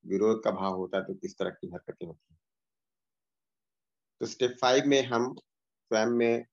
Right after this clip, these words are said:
जो कुछ चल रहा है उसको देख रहे थे। Step six में अब हम अभिव्यक्ति वाले भाग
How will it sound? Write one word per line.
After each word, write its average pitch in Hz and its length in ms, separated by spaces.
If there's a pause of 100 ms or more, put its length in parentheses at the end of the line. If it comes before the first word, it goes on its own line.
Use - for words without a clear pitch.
जो 98 160
कुछ 107 220
चल 98 120
रहा 101 140
है 98 80
उसको 98 220
देख 90 240
रहे 85 100
थे। - 600
Step 107 240
six - 260
में 107 120
अब - 220
हम 98 140
अभिव्यक्ति 95 480
वाले 98 180
भाग 82 180